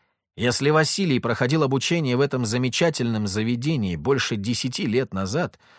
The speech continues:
возможно, он просто не в курсе всей происходящей тут жести.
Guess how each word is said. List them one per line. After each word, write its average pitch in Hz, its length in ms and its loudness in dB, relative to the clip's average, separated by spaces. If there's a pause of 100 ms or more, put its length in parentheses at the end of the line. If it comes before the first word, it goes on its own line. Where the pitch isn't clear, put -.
(320)
возможно, 123 500 0
он 139 100 0
просто 143 380 2
не 135 100 2
в - 100 -2
курсе 196 440 -2
всей 127 300 0
происходящей 110 800 -2
тут 113 180 -6
жести. 90 640 -6